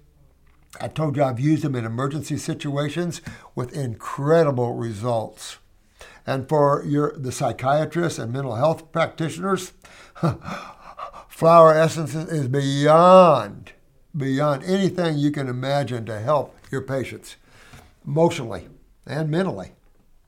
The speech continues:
And I gave you that case where I was working with a mental health clinic down in Naples, and, uh,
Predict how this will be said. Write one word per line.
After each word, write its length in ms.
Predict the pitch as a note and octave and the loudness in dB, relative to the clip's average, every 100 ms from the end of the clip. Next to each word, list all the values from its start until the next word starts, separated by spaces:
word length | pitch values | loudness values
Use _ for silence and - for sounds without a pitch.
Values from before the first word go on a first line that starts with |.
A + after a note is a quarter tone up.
| _ | _
And 80 | B2+ | -8
I 60 | A#2+ | -6
gave 220 | C#3 F3+ | 0 2
you 80 | E3+ | 4
that 200 | D#3+ - | 4 2
case 320 | F3+ G3+ F3+ | 0 0 0
where 280 | D#3+ C#3+ C#3 - - - | -2 -2 -4 -12 -20 -8
I 80 | C3+ | -6
was 140 | C#3+ | -2
working 260 | F3+ F3 D#3 | 0 -2 -2
with 160 | D3+ | -2
a 40 | D3 | 0
mental 260 | D3 D3+ | -2 0
health 260 | B2 D#3 - | 0 -2 -2
clinic 320 | D#3 D3 B2+ | -4 -4 -2
down 200 | C3+ C#3 | 0 0
in 120 | B2+ | -2
Naples, 420 | B2 D#3+ E3 A#2 C3+ | -4 -4 -4 -10 -8
and, 200 | A#2+ G#2+ - - - - | -8 -10 -16 -20 -20 -8
uh, 480 | - B2+ B2+ B2+ | -2 2 2 2